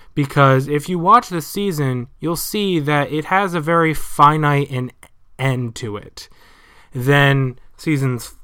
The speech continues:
uh, episode five to episode thirteen has a very finite arc to it. It's not over, but that's, that's the whole of the story, you know, that you can tell. But the first four seas-, first four episodes, they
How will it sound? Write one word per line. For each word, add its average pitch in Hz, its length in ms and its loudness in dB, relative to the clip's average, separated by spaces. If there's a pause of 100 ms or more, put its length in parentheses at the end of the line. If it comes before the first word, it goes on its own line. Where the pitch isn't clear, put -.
uh, 135 220 2
episode 135 380 0
five 135 580 6
to 135 200 0
episode 120 500 -4
thirteen 123 800 -4 (500)
has 143 320 2
a 135 60 -4
very 123 420 -2 (240)
finite 127 500 2
arc 117 300 -10
to 110 200 -14
it. 104 140 -16
It's 135 220 -4
not 131 300 2
over, 165 440 4
but 131 420 -2
that's, 165 520 -4 (480)
that's 165 340 -2
the 165 120 -2
whole 165 280 2
of 127 120 -2
the 113 100 -6
story, 127 640 -4
you 135 80 -8
know, 117 280 -10
that 135 160 -6
you 151 100 -4
can 143 160 -2
tell. 127 440 -6 (640)
But 143 120 -6
the 151 60 -4
first 202 320 -4
four 175 140 -2
seas-, 196 480 -8
first - 320 -6
four 170 160 0
episodes, 147 560 -4
they 165 380 -4